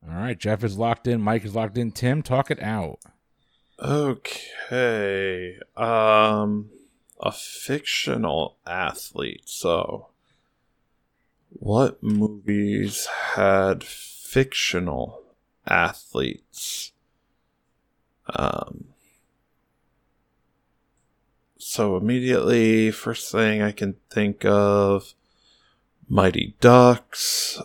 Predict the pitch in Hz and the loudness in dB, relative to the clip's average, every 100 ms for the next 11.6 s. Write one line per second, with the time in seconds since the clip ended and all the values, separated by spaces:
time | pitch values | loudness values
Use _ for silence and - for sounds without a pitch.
0 | - - 98 104 101 101 95 95 107 101 | -4 2 4 4 4 2 0 -2 -2 0
1 | 131 151 151 143 - - 95 95 104 95 | 2 2 0 0 -2 -4 0 4 6 4
2 | 85 69 58 - - - - - - 101 | 0 -2 -4 -6 -8 -6 -8 -4 -2 0
3 | - 95 92 - 87 - - - - - | 0 -2 -2 0 -2 -2 -4 -8 -10 -10
4 | - - - - _ _ _ _ _ _ | -12 -10 -10 -16 _ _ _ _ _ _
5 | _ _ _ _ _ _ _ _ _ _ | _ _ _ _ _ _ _ _ _ _
6 | _ _ _ _ 110 110 110 110 107 110 | _ _ _ _ 2 4 4 2 -2 -6
7 | 104 _ _ 120 110 104 - - 117 110 | -6 _ _ -2 0 0 -6 -8 -2 0
8 | 107 107 104 - 101 95 - 98 98 101 | 0 -2 -4 -4 -8 -8 -2 0 0 -4
9 | - 95 104 101 98 98 95 98 - 104 | -4 -6 -6 -6 -6 -4 -4 -6 -8 -8
10 | 98 98 98 98 - 117 117 113 113 107 | -6 -4 -6 -8 -8 -4 0 0 0 -4
11 | 65 - _ - - - | -6 -8 _ -18 -16 -18